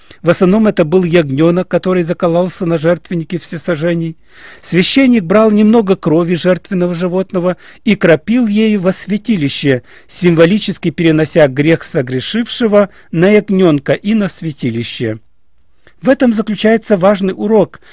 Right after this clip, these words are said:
который израильтяне должны были помнить. Согрешивший находил прощение своих грехов во святилище. Вся система была предназначена для того, чтобы люди могли понять, как Бог решает проблему греха.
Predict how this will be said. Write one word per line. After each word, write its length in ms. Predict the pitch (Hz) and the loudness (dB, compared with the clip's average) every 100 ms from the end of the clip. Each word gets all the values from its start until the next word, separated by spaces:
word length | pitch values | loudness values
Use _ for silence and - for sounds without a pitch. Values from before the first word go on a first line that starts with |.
| - - | -20 -4
который 480 | - 160 180 180 196 | 2 4 4 4 2
израильтяне 600 | 151 156 147 - 240 233 | 0 0 -2 0 0 2
должны 340 | 202 208 208 | 2 0 0
были 280 | 196 196 190 | -2 -2 -2
помнить. 800 | 196 - 165 135 123 120 - - - _ _ _ - | -2 0 2 2 0 -2 -6 -20 -20 _ _ _ -12
Согрешивший 1120 | - 156 139 143 - 233 247 - 160 127 120 - - | 0 2 2 0 0 -2 -2 -4 -2 -2 -4 -14 -6
находил 540 | 135 156 180 156 233 | 0 2 2 2 0
прощение 580 | 214 180 170 - 214 202 | 0 0 0 0 0 0
своих 320 | 175 170 190 | -4 -2 -2
грехов 400 | 170 175 - 196 | 0 -2 -2 -4
во 160 | 165 175 | -2 -4
святилище. 1000 | 180 160 175 - 165 120 - - 117 113 _ - _ - - | -4 -6 -8 -4 -4 -4 -6 -4 -4 -6 _ -20 _ -20 -20
Вся 300 | - - 185 | -6 0 2
система 500 | 208 220 - 214 214 | 2 -2 0 2 2
была 220 | 185 190 | 2 0
предназначена 960 | 196 196 - 170 156 143 - - 196 165 | 0 -2 -2 -2 0 0 -2 -2 -2 -2
для 160 | 143 151 | 0 -2
того, 420 | 147 143 240 226 - - - | -2 0 -2 -2 -10 -20 -14
чтобы 360 | - 180 156 | -2 0 2
люди 320 | 165 233 208 | 2 0 0
могли 400 | 208 202 165 185 | 2 2 0 -2
понять, 560 | 226 208 190 208 214 - - | 0 0 2 2 0 -4 -6
как 260 | 220 262 | -2 -2
Бог 380 | 190 151 202 226 | -2 -2 0 0
решает 520 | 208 185 196 202 208 | -2 -2 2 2 2
проблему 440 | - 170 139 165 160 | -2 -2 0 -2 -2
греха. 540 | 147 143 - 120 117 | -2 -4 0 0 -2